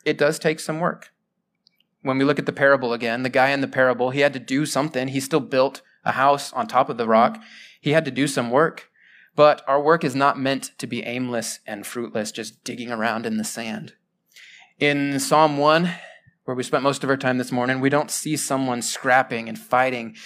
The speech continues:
to get into God's good books to avoid wrath and destruction. Instead, we just see a picture of someone who's resting. He's resting in God's goodness. She's a tree. This is the way that is peaceful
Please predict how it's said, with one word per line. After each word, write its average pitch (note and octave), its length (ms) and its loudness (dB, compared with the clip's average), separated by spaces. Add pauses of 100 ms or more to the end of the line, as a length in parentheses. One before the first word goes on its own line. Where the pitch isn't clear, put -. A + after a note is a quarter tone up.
(180)
to - 80 -10
get B2 160 2
into B2 140 -2
God's A#2 260 4
good A#2 320 -4
books A#2+ 300 0
to B2 100 -4
avoid A#2 420 -2
wrath A#2 280 2
and A#2 100 -6
destruction. A2+ 460 -4
Instead, D3+ 320 -2
we D#3 80 -2
just C3+ 240 -4
see C3+ 160 -2
a B2+ 40 0
picture C3 360 -6
of A#2+ 80 -6
someone B2 280 -6
who's A#2+ 200 -12
resting. - 560 -8 (1600)
He's - 140 -16
resting C#3+ 460 2
in C#3+ 120 2
God's A#2+ 280 2
goodness. G#2+ 520 -6 (500)
She's B2 200 -8
a A#2+ 40 -6
tree. A#2+ 540 -6 (1900)
This C3 160 -2
is C3+ 160 -4
the C#3+ 100 -4
way B2 240 0
that A#2 140 -2
is A2+ 140 -8
peaceful D#3 640 -6